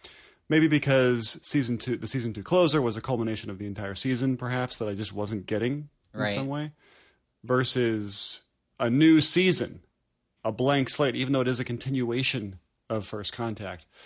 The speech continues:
Speaker 1: But what's interesting is that even though First Contact is called First Contact, there were so many more First Contact Easter eggs in, not even Easter eggs, just references
Speaker 2: Oh, you're
Speaker 1: o-,
Speaker 2: right.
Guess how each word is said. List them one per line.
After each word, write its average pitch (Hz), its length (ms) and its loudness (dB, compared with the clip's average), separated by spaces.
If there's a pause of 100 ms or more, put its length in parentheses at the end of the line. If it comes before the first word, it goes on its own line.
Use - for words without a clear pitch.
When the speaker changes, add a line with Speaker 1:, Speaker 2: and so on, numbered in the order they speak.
(320)
Speaker 1:
But 208 220 4
what's - 260 0
interesting 156 720 2 (540)
is 160 180 4
that 160 340 4 (680)
even 180 220 4
though 156 460 4 (340)
First 160 280 0
Contact 143 400 0
is 117 80 -8
called 123 220 -2
First 120 200 -2
Contact, 135 500 0 (260)
there 151 100 2
were 156 80 4
so 196 220 6
many 185 120 6
more 165 200 4
First 160 320 2
Contact 156 580 -2
Easter 131 400 0
eggs 87 400 -2 (300)
in, 107 580 -6 (500)
not 127 140 0
even 101 140 -4
Easter 107 300 -6
eggs, - 340 -14
just - 320 -4
references 104 680 -6 (140)
Speaker 2:
Oh, 311 80 -2
you're 302 180 -2
Speaker 1:
o-, - 20 -4
Speaker 2:
right. 156 400 0